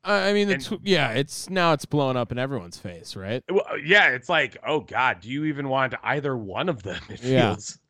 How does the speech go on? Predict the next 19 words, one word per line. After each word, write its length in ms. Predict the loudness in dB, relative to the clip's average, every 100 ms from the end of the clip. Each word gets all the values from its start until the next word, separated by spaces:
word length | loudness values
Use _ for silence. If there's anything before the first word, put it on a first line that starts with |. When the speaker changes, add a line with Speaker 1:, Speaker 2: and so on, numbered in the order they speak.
| _ _ _
Speaker 2:
it's 80 | -8
kinda 200 | 2 2
crazy 420 | 2 2 2 2 2
how 120 | 4
that 260 | 4 4 2
kinda 460 | 2 2 0 -2 _ _ _ _
trans-, 580 | -8 2 4 4 0 -18 _ _ -12
transformed 840 | 0 0 0 -8 -2 0 0 -2
in 100 | -4
a 60 | -4
matter 360 | 2 2 2
of 140 | -4 -8
months. 560 | -4 -4 -4 -10 -20 _ _ _ _ _ _ 2
All 120 | 6
right, 260 | 8 6 4
uh, 240 | 2 0
keeping 360 | 2 0 2 4
it 220 | 4 4
going. 640 | 2 4 4 2 2 -2